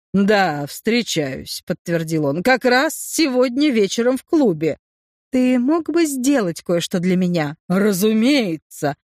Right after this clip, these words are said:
«Отлично», — обрадовалась Лиза. «Спроси его, будь добр, остаётся ли всё ещё в силе наше джентльменское соглашение?» «А вы что, заключили соглашение?»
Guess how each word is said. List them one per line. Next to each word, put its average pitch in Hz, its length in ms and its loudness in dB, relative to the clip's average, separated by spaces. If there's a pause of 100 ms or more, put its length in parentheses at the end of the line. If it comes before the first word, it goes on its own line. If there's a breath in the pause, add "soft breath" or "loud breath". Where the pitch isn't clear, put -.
(120)
«Отлично», — 330 680 0 (120)
обрадовалась 180 680 -2
Лиза. 160 320 0 (500)
«Спроси 302 640 0
его, 247 200 2
будь 214 320 0
добр, 220 340 0 (300)
остаётся 269 920 -2
ли 311 160 2
всё - 280 -2
ещё 277 380 0
в - 60 -16
силе 370 460 0
наше 302 580 0 (220)
джентльменское 285 1120 0
соглашение?» 208 1080 -2 (680)
«А 196 280 2
вы 220 180 2
что, 226 440 0
заключили 208 800 0
соглашение?» 175 1080 0